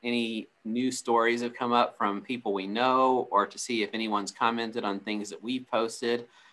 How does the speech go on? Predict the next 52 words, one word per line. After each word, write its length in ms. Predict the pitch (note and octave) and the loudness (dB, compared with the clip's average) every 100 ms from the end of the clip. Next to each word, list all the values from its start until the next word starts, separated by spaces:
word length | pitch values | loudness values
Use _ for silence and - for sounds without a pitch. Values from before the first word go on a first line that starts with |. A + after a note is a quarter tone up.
| _ _ | _ _
or 260 | C#3 C#3 C3 | 8 10 10
other 220 | D3+ C#3 | 6 2
things 240 | C3+ A#2+ | 2 -2
of 80 | A2+ | 0
that 180 | A#2+ C3+ | 0 2
nature. 260 | D#3 - C#3 | -2 -4 -2
But 180 | D#3 A3+ | -2 0
what 100 | C4 | 0
are 80 | |
your 220 | F#3+ D#3 F#3+ | 0 0 -2
thoughts 480 | - F#2+ F#2+ - - | 0 0 0 -6 0
on 380 | B2 A2+ A2 - _ - | 4 4 2 -4 _ -6
ethical 400 | D3 D#3 D#3 B2+ | -4 -2 0 0
technology 680 | - C#3 A2 A#2+ B2+ G#2+ A2+ | 0 -4 2 4 4 2 -4
and 80 | A2+ | 0
how 260 | B2 A#2+ | 4 4
it 100 | A#2 | 4
should 200 | - A#2+ | -2 -4
work 280 | A2+ A#2 - | 2 2 0
for 300 | - C#3+ C#3+ | 0 4 6
us 220 | G#2+ G#2+ | 6 2
and 80 | B2 | 0
help 180 | C#3 C3 | 0 2
us 180 | C3+ - | 0 -2
sleep 300 | - F#3 F#3+ | -4 -4 -2
at 120 | - | -4
night, 340 | G#2+ G#3 G#2+ - _ _ _ _ | 0 0 -2 -6 _ _ _ _
as 220 | A#2 B2 | 2 2
opposed 480 | B2 A#2 B2 A#2+ A#2+ | 0 2 4 4 0
to, 400 | - A2+ A2 G#2+ - _ _ _ - | -2 0 0 -2 -8 _ _ _ 2
uh, 220 | G#2+ G2+ | 2 2
keep 280 | - C#3 B2+ | -2 -6 -2
us 140 | A#2 | -2
from 280 | - A#2+ A2+ | 0 -2 0
going 240 | A2 A#2 A2+ | 2 2 0
to 100 | G#2+ | -2
bed 200 | C3+ A2 | -2 0
when 80 | G#2 | -2
we 120 | G2+ | -2
should 320 | - B2+ A2+ | 0 0 0
because 260 | A2 A2+ G#2+ | -4 -8 -6
we're 100 | G#2+ | -6
just 180 | G#2 | -4
so 180 | - A2+ | -2 0
addicted 500 | G2+ A2 A#2+ A2 G#2 | 0 0 -2 -2 -6
to, 400 | - G2+ F#2+ F2+ - | -4 0 0 -2 -6
to 180 | - G2 | -6 -4
Instagram 720 | A2+ A#2 - A2 G#2+ G#2+ G#2+ | -4 -6 -8 -2 0 0 2
or 100 | F#2+ | 0
whatever 420 | G#2 G#2 G2 F#2+ | 0 0 2 2
else? 300 | F#2 D#2+ - | 2 -2 -6
So. 240 | - F2+ | -12 -12